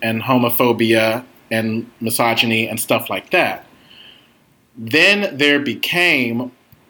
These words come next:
once it was a simple way to explain it, and anytime you make something simpler, it has the ability to make it worse, right? Um, it has the ability to make it not as effective.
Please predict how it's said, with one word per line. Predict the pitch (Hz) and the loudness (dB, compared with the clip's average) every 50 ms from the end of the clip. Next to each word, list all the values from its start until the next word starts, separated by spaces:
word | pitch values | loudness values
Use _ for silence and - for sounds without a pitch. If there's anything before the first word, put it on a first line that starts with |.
| _ _ _ _ - - | _ _ _ _ -14 -8
once | 117 131 147 160 180 175 - | -2 2 2 2 2 2 -2
it | 180 147 139 | -2 0 0
was | 147 139 - | 0 0 0
a | 113 | -2
simple | 113 - - - - 170 180 170 - 175 156 147 127 | -2 -2 -2 0 0 -2 -2 0 0 2 2 2 2
way | 117 131 139 143 139 | 2 2 2 2 2
to | 147 - | 0 -2
explain | 117 - - - - - 147 156 151 135 113 | -2 -8 -10 -12 -6 -2 0 2 2 0 0
it, | 98 98 98 - _ _ _ - - - - - - - | -4 -8 -10 -10 _ _ _ -20 -20 -20 -20 -16 -6 -4
and | 131 135 - | -2 0 2
anytime | 190 254 254 254 226 220 208 196 | 2 2 2 2 2 0 0 0
you | 190 175 | 0 0
make | 151 151 160 151 | 0 0 0 -2
something | - - - - - 156 131 127 | 0 -2 -2 -2 0 -2 -2 -2
simpler, | 131 - - 135 135 135 165 165 185 190 202 214 214 - - - - _ _ - | -2 -2 -2 -2 -2 -2 -2 0 0 0 0 -2 -4 -8 -16 -20 -20 _ _ -2
it | 139 135 135 135 - - _ _ - | 0 0 0 -2 -6 -18 _ _ -4
has | - 156 156 170 170 156 | -2 0 0 0 -2 -2
the | 160 156 | 0 2
ability | 143 120 107 135 139 135 139 139 139 | 2 2 2 0 2 2 2 2 2
to | 131 123 | 2 0
make | 113 110 123 123 123 - - | 0 0 0 -2 -2 -2 -2
it | 123 113 107 - - _ _ _ _ _ - | -2 -2 -2 -4 -10 _ _ _ _ _ -10
worse, | 107 120 131 117 - - - - - - - - _ _ _ - | -2 0 0 0 0 -2 -6 -6 -6 -8 -10 -14 _ _ _ -10
right? | - 110 113 117 127 143 - - - - - - _ _ _ _ | -6 -2 0 2 0 0 -2 -6 -16 -20 -20 -20 _ _ _ _
Um, | - 120 120 120 120 120 120 123 120 | -2 2 2 2 4 2 0 0 0
it | 123 | 0
has | 147 160 165 165 | 0 0 0 2
the | 170 151 | 2 0
ability | 120 - 131 135 135 131 131 131 | 2 2 0 0 2 2 0 0
to | - 139 | 0 -2
make | 117 120 123 123 127 127 | 0 0 0 0 0 0
it | 127 120 113 113 | -2 -2 0 0
not | 120 127 127 131 | 0 0 2 2
as | 131 127 127 | 0 0 -2
effective. | 117 107 - - 127 110 - - - 85 - - - | -6 -10 -6 -4 -4 -4 -4 -6 -12 -14 -12 -12 -18